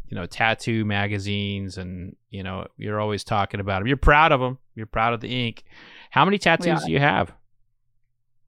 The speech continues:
Speaker 2: Probably, like, in the seventies or something. Do you have any tattoos?
Speaker 1: I do. Uh, all the way on my back. So it's in the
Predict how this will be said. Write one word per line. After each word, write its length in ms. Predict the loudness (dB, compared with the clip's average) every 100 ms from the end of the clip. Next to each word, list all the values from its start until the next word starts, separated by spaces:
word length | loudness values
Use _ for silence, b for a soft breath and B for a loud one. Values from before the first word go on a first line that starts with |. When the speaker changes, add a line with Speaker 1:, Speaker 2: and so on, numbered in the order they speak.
| _ _ b b b b b b b b b _ _ _
Speaker 2:
Probably, 520 | -2 0 4 6 8
like, 180 | 8 6
in 80 |
the 80 | 4
seventies 640 | 2 2 2 0 0 4 6
or 100 | 8
something. 560 | 6 4 0 0 -2 -6 _ _ _ _ _ _ _ _ _ _ _ _ _ _ _ _ _ _ _
Do 60 | 4
you 40 |
have 60 | 6
any 140 | 6
tattoos? 640 | 6 4 4 -2 -2 -12 _ _
Speaker 1:
I 80 | -2
do. 420 | 4 6 6 4 -6 _ _ _ _ -2
Uh, 200 | 0 2
all 220 | 4 6
the 80 | 6
way 200 | 4 4
on 120 | 4
my 100 | 0
back. 540 | 0 2 2 -2 -12 _ _ _ _ _ _
So 240 | -6 -4 -4
it's 120 | -2
in 60 |
the 280 | 2 6 6